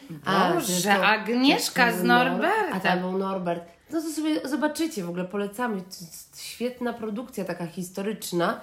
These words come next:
Speaker 2: Historyczna.
Speaker 1: I, i rzeczywiście tam w naszej grupie były wtedy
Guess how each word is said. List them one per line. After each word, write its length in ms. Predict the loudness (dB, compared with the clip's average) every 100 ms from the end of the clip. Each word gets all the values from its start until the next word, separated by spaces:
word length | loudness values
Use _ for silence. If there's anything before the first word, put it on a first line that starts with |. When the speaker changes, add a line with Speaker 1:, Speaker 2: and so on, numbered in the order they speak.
| -12
Speaker 2:
Historyczna. 1000 | -14 -14 -4 0 0 0 -4 -4 -6 -8 -20 _ _
Speaker 1:
I, 300 | -2 0 0
i 80 | -2
rzeczywiście 800 | -4 -4 -4 -4 -6 -6 -2 0 0 -4 -8
tam 420 | 0 2 2 0 -6
w 100 | -6
naszej 360 | -4 -2 -2 -4
grupie 440 | -2 -4 -2 -4
były 300 | -2 -2 -2
wtedy 600 | -4 -4 -4 -2 0 -2